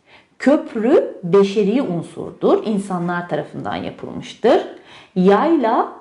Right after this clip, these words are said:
doğal unsurdur. Vadi doğal unsurdur. Tünel beşeri unsurdur. Barajlar beşeri unsurdur.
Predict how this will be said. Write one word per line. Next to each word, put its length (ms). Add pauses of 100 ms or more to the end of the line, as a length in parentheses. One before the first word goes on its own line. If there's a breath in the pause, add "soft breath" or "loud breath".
(180)
doğal 440
unsurdur. 920 (360 loud breath)
Vadi 680 (260)
doğal 480
unsurdur. 920 (500 loud breath)
Tünel 500 (240)
beşeri 640
unsurdur. 840 (580 soft breath)
Barajlar 840 (260)
beşeri 540
unsurdur. 880